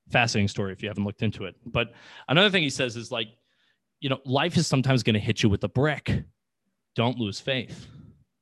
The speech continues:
There's two lessons I pull out of it, and it draws back to Taylor ending Daily Mind Medicine and, and Steve with this. The first is that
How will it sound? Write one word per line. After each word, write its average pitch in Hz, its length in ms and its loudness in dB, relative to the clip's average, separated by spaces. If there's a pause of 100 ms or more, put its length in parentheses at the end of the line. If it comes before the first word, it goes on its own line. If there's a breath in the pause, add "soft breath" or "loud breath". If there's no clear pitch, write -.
(2250)
There's 151 160 -2
two 214 160 8
lessons 175 340 6
I 135 60 8
pull 113 240 6
out 90 160 -2
of 82 80 -12
it, 90 140 -4 (160)
and 113 100 4
it 107 140 2
draws 135 200 4
back 120 260 2
to 101 220 2 (120)
Taylor 113 280 2
ending 104 240 2
Daily 101 220 0
Mind 101 220 2
Medicine 98 340 -2
and, - 180 -4 (360 loud breath)
and 104 120 -2
Steve 117 300 0
with 101 140 -4
this. 104 180 -2
The - 100 -6
first 202 300 0
is 131 120 2
that 113 260 4